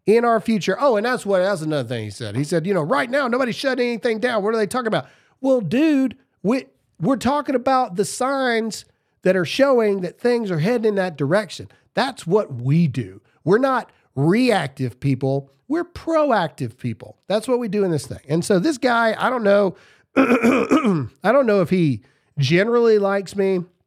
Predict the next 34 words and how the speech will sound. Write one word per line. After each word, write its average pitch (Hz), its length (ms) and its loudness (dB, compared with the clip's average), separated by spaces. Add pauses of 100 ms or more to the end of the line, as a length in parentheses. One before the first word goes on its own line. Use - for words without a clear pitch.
(560)
but 120 200 0
disagrees 170 800 0
with 175 120 0
me 180 140 0
on 175 120 0
this 180 140 -4
thing, 226 220 -2
which 330 140 -2
is 359 140 -4
fine. 427 400 -6 (160)
I 220 80 -4
don't 370 180 -6
care. 240 260 -4 (120)
But, 226 180 -4
uh, 220 140 -4
you 220 200 -2
know, 285 220 0
hey, 311 360 -2 (360)
agree 156 320 4
to 302 80 2
disagree. 185 560 -2 (600)
Um, 147 580 0 (180)
but 175 300 0
what 220 200 2
I 208 100 2
didn't 247 420 0
like 196 460 2
was 160 480 2
putting 202 340 2
words 202 300 4
in 185 60 -4
my 165 120 4
mouth 156 440 0 (360)
and, 135 480 2